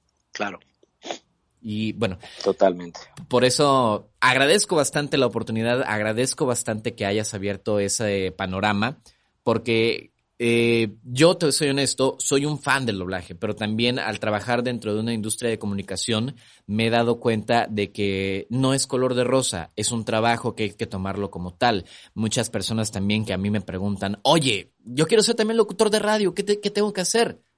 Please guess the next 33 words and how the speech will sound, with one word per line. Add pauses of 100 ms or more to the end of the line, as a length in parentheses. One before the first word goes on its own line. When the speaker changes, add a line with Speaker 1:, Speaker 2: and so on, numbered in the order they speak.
(440)
Speaker 2:
Tener
muchas
ganas
de
trabajar, (200)
tener
en
cuenta
que (240)
es
divertido,
si
te
apasiona,
pero
también
es
un
trabajo. (1500)
Speaker 1:
Fíjate
que
en
el
caso
del
doblaje
no
solo
se
necesitan
ganas
de
trabajar.